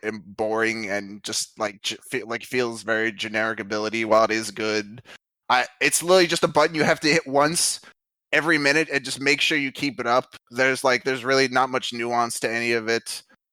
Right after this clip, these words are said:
Um, I think they, they changed some of just, like,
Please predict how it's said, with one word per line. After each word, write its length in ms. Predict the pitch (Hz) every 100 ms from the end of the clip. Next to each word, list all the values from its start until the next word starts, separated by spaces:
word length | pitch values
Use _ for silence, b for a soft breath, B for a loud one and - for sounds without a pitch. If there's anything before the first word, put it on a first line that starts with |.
| _
Um, 720 | 117 123 120 117 113 110 110 - _ _ _ _ _
I 80 | 127
think 180 | 143 220
they, 240 | 220 160 117
they 220 | 135 131
changed 760 | - - 143 139 143 147 135 -
some 220 | 139 139
of 180 | 135 113
just, 240 | 123 -
like, 480 | 120 113 107 - -